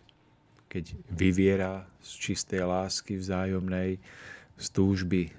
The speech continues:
spolu žiť a je takto, mm, spečatený pred oltárom, pred,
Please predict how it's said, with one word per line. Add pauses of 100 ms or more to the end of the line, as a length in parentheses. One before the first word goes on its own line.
spolu
žiť (840)
a
je
takto, (560)
mm, (460)
spečatený
pred (160)
oltárom,
pred,